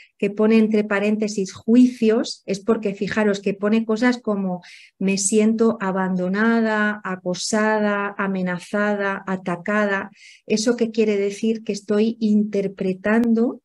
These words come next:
algo que ha ocurrido con alguien, pero no estoy en contacto realmente con el sentimiento prim-, primario que a mí me produce eso,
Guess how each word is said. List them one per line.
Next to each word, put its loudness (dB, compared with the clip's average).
algo 2
que -6
ha -2
ocurrido -2
con -2
alguien, -2
pero -4
no -2
estoy -2
en -2
contacto -4
realmente -4
con -2
el -2
sentimiento 0
prim-, -4
primario 0
que -6
a -2
mí 0
me -4
produce -4
eso, -10